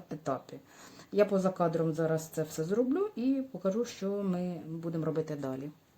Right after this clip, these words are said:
Отже, завершила я утяжку очей. Тепер нам потрібно трішки, е, закріпити ниточки, щоб вони у нас не розпустилися. Нам потрібно нанести клей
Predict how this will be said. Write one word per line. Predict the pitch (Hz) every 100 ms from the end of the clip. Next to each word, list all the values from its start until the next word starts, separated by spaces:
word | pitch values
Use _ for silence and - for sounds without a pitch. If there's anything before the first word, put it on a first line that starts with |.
| _ - _ _ _ _ _ _ - - - -
Отже, | 190 185
завершила | 190 214 208 196 - - 170 175
я | 175
утяжку | 175 180 185 180 - 185
очей. | 185 - 254 294
Тепер | 285 - 240 262
нам | 233
потрібно | 220 196 220 226 226 220 - - -
трішки, | 208 233 233 214
е, | 202 185 185 180
закріпити | 175 196 196 208 - 247 240 214 202 190 - - - -
ниточки, | 226 240 254 220 196 - 160 135 143 - - - - - - _ _ - - - -
щоб | - 190 175
вони | 208 220 226
у | 214
нас | 202 202 208 - -
не | 196 208
розпустилися. | 220 220 - 202 - 175 151 110 - - 139 165
Нам | 233 226
потрібно | 202 214 202 196
нанести | 196 196 196 - 208
клей | 196 214 254 311